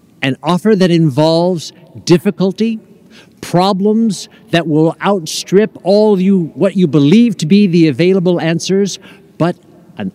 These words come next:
offer to do something that changes the world. And that is who the people of God are.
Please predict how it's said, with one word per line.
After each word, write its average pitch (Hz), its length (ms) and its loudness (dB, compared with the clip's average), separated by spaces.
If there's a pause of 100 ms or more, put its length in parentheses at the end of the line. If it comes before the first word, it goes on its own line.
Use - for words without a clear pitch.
offer 185 460 -4 (1200)
to - 100 -8
do 196 360 2
something 160 680 -4 (680)
that - 200 -10
changes 175 920 -2 (240)
the 147 120 0
world. 117 760 -2 (800)
And 101 380 -6
that 175 240 0 (260)
is 131 240 -6
who 143 220 4
the 113 140 -4
people 151 600 -4
of 104 240 -10
God 107 480 -6
are. 87 480 -12